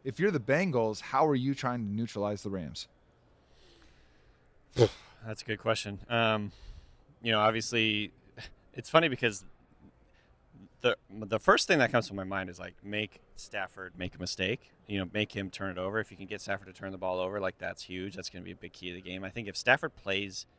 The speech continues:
Speaker 2: clean and doesn't turn the ball over, the Rams will win. So, obviously, the big thing is, can you, can you get him to turn it over? Uh,
Speaker 1: The
Speaker 2: he's
Speaker 1: Bengals have forced a lot of turnovers this postseason.
Speaker 2: Yeah.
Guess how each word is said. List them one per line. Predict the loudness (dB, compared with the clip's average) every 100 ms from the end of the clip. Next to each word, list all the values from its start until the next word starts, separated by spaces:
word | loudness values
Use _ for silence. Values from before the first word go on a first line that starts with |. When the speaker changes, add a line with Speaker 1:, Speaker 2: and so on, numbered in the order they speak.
| _ _ _ _
Speaker 2:
clean | -8 -4 -2 -4 -6 -14 _ _ -6
and | -2 -2 -2
doesn't | -2 -2 -2
turn | 0 2
the |
ball | 2 2
over, | 2 4 2 2 _ _ _ _
the | -2
Rams | 2 2 0
will | -6 -6 -4
win. | -6 -8 -16 _ _ _
So, | -2 -2 -2 _ -20 -20 _ -20 _ _
obviously, | -8 -8 -12 -18
the |
big | -16 -16
thing | -14 -10
is, | -6 -6 -8
can | -14 -14
you, | -14 -16
can | -12
you | -12
get | -10
him | -10 -10
to |
turn | -6 2
it |
over? | 4 4 0 -8 -20 _ _ _ _ _
Uh, | 0 0 0 -4
Speaker 1:
The | -6 8
Speaker 2:
he's | 8 10
Speaker 1:
Bengals | 6
have | 4
forced | 6 8 8 8
a |
lot | 6 8 10 10 10
of | 6
turnovers | 4 6 4 2 -6
this | -10
postseason. | -10 -8 -8 -10 -12 -14 -12
Speaker 2:
Yeah. | 4 4